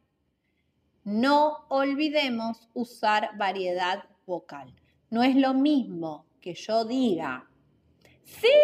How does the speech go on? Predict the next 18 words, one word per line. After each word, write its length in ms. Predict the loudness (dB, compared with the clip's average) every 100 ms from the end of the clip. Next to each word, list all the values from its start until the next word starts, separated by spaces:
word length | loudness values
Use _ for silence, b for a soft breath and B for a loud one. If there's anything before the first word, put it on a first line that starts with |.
| 6 4 0 -2 0
estoy 380 | -2 -2 -4 -4 -4
bien", 960 | -4 0 2 2 2 4 4 2 -4 -12 _ _ _ _
a 180 | -8 -6
que 160 | -6 -6
diga, 500 | -2 0 0 -4 -4
"Sí, 100 | -2 -2
estoy 220 | -4 -6
bien". 280 | -6 -8 -16 _ _ _ _ _ _ _ _ _ _ _ _ _
Es 200 | -2 0
exactamente 720 | -4 0 0 2 2 2 0
la 140 | 0 0
misma 380 | 0 0 -2 2
frase, 500 | 0 0 -4 -6 -6 b b -6
pero 200 | -4 -2
mi 160 | -4
tono 400 | -2 0 2 2 0
de 80 | 2
voz 480 | 2 2 0 -10